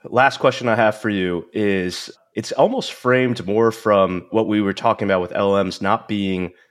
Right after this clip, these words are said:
necessarily the same paradigm shift as it was from mobile or cloud or, or whatever. And so is it easier or harder right now to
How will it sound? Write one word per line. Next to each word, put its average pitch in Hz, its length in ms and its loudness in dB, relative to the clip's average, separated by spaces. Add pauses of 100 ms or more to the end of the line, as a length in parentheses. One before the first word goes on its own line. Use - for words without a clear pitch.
(180)
necessarily 98 480 0
the 87 60 -2
same 98 280 -2
paradigm 90 460 0
shift - 320 -6
as 82 160 -8
it 87 80 -6
was 87 300 -4
from 82 360 -10
mobile 92 300 -4
or 82 320 -6
cloud 85 400 -2
or, 78 180 -12 (420)
or 95 160 0
whatever. 90 320 0
And 78 100 -12
so 101 260 0 (400)
is 123 180 4
it 156 160 0 (580)
easier 160 540 -2
or 113 180 2
harder 104 580 -2 (320)
right 104 300 0
now 90 400 -6 (680)
to 98 480 -4